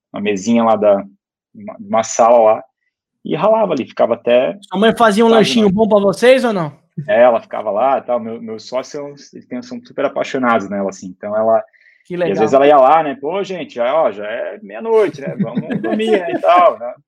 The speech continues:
Speaker 1: corria com a gente lá. E desarmava acampamento, dia seguinte armava acampamento de novo.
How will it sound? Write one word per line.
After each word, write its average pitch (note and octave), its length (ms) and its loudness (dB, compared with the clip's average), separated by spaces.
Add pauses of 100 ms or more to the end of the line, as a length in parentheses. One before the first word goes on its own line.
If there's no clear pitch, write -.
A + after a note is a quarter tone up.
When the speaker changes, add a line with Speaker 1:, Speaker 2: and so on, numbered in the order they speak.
Speaker 1:
corria D#3+ 240 -6
com F3 100 -10
a E3 40 -8
gente E3+ 260 -16
lá. B2 160 -2 (560)
E F3 320 -10
desarmava B2+ 500 2
acampamento, C#3+ 600 0
dia - 100 -10
seguinte C3 400 -10
armava A#2+ 260 -4
acampamento D#3 380 -8
de G#3 60 -8
novo. B2+ 220 -4